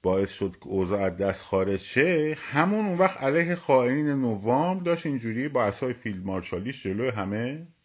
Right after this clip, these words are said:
راهپیمایی می‌کرد در مونیخ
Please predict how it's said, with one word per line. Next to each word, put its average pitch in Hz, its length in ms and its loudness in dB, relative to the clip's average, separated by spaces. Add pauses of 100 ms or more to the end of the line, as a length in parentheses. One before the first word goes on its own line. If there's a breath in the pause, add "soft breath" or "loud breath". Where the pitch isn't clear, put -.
(360)
راهپیمایی 90 600 -2
می‌کرد 76 500 -10 (2250 soft breath)
در 90 160 -2
مونیخ 78 580 -6